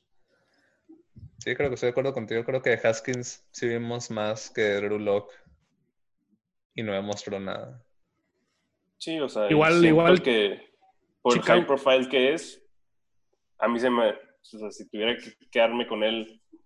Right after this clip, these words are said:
Speaker 2: dos, tres años, lo preferiría sobre Minshew, sinceramente. O sea, se me hace que Minshew es alguien que lo tienes ahí por nomás y, y Haskins por algo sí fue, este, primera ronda,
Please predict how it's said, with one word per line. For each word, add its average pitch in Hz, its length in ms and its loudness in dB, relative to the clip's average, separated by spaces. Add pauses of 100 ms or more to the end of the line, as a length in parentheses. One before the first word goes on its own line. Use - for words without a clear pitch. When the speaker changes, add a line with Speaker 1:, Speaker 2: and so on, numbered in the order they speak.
Speaker 2:
dos, 120 280 -2
tres 127 240 -4
años, 139 280 0
lo 123 140 -4
preferiría 104 560 -4
sobre 98 520 -8 (160)
Minshew, 110 480 -6 (580)
sinceramente. 104 640 -2
O 98 60 -10
sea, 98 100 -16
se 101 120 -6
me 101 60 -6
hace 104 140 -6
que 104 100 -4
Minshew 101 400 -6
es 101 140 -8
alguien 104 280 -2
que 98 220 -10 (1600)
lo 107 180 -4
tienes 110 320 2
ahí 107 140 -2
por 113 180 -2
nomás 117 420 2
y, 104 440 -8 (840)
y 117 240 -6 (200)
Haskins 127 360 0
por 117 260 2
algo 127 220 2
sí 131 160 -4
fue, 127 420 -2 (1000)
este, 113 280 -12
primera 107 420 4
ronda, 113 520 -2